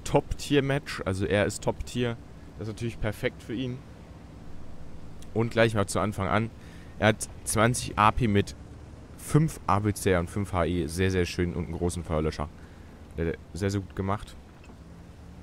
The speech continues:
Nochmal zur Erinnerung, der Z-, Feuerlö-, große Feuerlöscher verringert nochmal die Prozentzahl um zwanzig Prozent weniger, dass ihr brennt. Also Wahrscheinlichkeit, dass ihr brennt, ist zwanzig Prozent gesenkt durch den großen Feuerlöscher.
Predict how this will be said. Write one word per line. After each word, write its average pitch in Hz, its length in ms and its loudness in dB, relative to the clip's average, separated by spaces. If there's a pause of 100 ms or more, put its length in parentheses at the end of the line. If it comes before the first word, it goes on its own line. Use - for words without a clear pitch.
(560)
Nochmal 101 200 4
zur 107 180 4
Erinnerung, 110 360 4
der 101 100 4
Z-, - 240 -6
Feuerlö-, 110 360 6
große 107 300 0
Feuerlöscher 107 500 4
verringert 107 400 0
nochmal 98 280 0
die 95 180 0
Prozentzahl 98 1300 2
um 95 200 -4
zwanzig 101 400 0
Prozent 92 420 -2
weniger, 95 320 0
dass 87 160 -6
ihr 69 80 -4
brennt. 90 460 -2
Also 80 240 -2 (1120)
Wahrscheinlichkeit, 95 560 0
dass 85 100 -4
ihr 92 60 -2
brennt, 90 260 -2
ist - 140 -8
zwanzig 90 340 -2
Prozent 85 320 -4
gesenkt 87 400 -4 (720)
durch 85 120 -6
den 87 100 -4
großen 82 300 -2
Feuerlöscher. 80 400 0